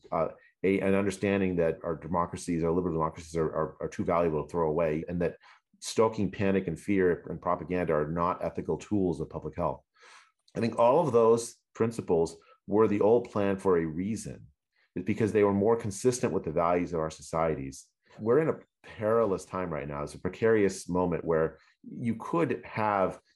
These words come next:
these powers that, that don't want to be, they don't want to be known. I mean, no one wants to be known that they were, like, made these catastrophic mistakes. They want to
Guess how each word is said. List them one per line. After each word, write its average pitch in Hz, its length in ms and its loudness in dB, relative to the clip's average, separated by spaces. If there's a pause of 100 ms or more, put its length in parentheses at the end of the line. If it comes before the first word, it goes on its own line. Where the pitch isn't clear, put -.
these 98 300 0
powers 104 500 2
that, - 300 -2
that 80 140 -2
don't 117 200 2
want 120 160 4
to 104 60 2
be, 95 80 0
they 104 180 -2
don't 135 120 0
want 143 120 0
to 135 40 -2
be 110 100 -4
known. 110 340 -2
I 98 40 0
mean, 98 220 -6 (140)
no 123 80 6
one 147 100 6
wants 135 180 4
to 120 60 -2
be 101 180 0
known 104 340 2
that 90 140 2
they 92 100 4
were, 85 280 0
like, 85 180 -2
made 92 220 -4
these 87 140 -12
catastrophic 87 480 -4
mistakes. 78 420 0
They 98 120 0
want 107 180 0
to 98 60 0